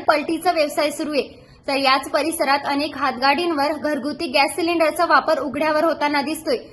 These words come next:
मात्र पोलीस प्रशासन आणि पुरवठा विभाग भूमिका घेत असल्याचा आरोप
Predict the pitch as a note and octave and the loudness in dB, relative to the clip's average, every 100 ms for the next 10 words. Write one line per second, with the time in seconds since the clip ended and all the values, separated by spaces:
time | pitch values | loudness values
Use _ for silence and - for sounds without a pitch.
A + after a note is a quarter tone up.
0 | - - - E4+ G#4 G#4+ G4 F#4 G4+ G4 | -20 -8 0 2 4 2 4 2 2 2
1 | F#4 G#4 G4 C4 - - - B3+ B3+ C#4+ | 2 2 0 -4 -6 -10 -6 -6 -4 -4
2 | C4+ D#4+ D#4+ C4+ D4 D4 - - - A3 | -2 -2 -2 0 0 0 -10 -20 -14 -6
3 | D4+ D#4 E4 G4+ F4 F#4+ E4 F4+ E4 D4+ | -2 0 2 2 2 2 2 2 0 4
4 | D#4 C4 C#4+ - | 4 6 2 0